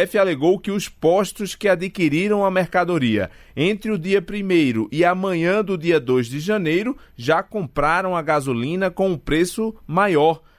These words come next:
devido à cobrança dos impostos pelas distribuidoras. Em relação ao processo aberto nesta quinta-feira, o presidente do Sindicombustíveis, Paulo Tavares, informou que ainda não foi notificado.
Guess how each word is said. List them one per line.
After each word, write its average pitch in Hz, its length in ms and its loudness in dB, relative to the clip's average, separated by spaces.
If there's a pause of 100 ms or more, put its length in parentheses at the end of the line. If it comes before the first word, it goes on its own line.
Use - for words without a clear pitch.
devido 165 480 0
à 175 80 2
cobrança 175 520 0
dos 160 200 -4
impostos 139 600 0
pelas 165 460 0
distribuidoras. 131 1080 -2 (280)
Em 104 80 0
relação 151 480 2
ao 160 100 4
processo 156 540 -2
aberto 143 420 0
nesta 139 320 -2
quinta-feira, 170 760 0 (180)
o 151 60 -16
presidente 165 640 -2
do 156 100 -2
Sindicombustíveis, 160 1120 0 (260)
Paulo 120 320 0
Tavares, 147 640 0 (180)
informou 208 540 2
que 254 80 -2
ainda 214 320 0
não 220 160 2
foi 214 240 2
notificado. 113 840 -4